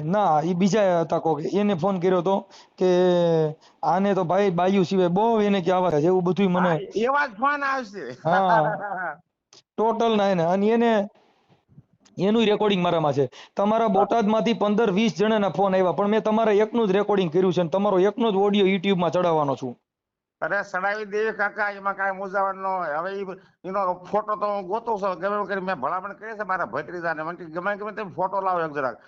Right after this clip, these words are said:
Speaker 2: અને મારે, મેં કીધું, કાંઈ બહુ વાત નથી કરી, પણ એનો આ ખાલી એનો ફોટો ચડાવી જાય એટલે મોકલો, ગા ગા ચડાવી જ દેવો.
Speaker 1: હમ, હમ, હમ.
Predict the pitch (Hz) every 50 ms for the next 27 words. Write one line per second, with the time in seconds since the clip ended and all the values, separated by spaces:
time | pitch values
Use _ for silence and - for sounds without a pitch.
0 | - _ _ _ _ 151 165 170 170 160 170 175 180 185 185 175 165 139 - -
1 | _ - 135 156 175 165 190 180 190 180 156 120 - 160 175 170 165 175 175 160
2 | 175 185 185 - 214 196 185 165 185 165 165 151 139 - - - _ _ - 156
3 | 160 170 185 190 190 165 - - 151 - - 180 185 180 147 156 - - 170 190
4 | 202 185 139 - - - 170 185 - 214 208 185 208 226 233 240 247 247 233 226
5 | 208 165 175 196 214 214 220 214 180 131 143 170 190 208 220 202 165 - 175 190
6 | 208 214 220 214 202 170 160 160 175 170 160 135 113 95 - - _ _ _ -
7 | 160 180 190 180 165 160 175 165 151 143 143 160 151 143 123 113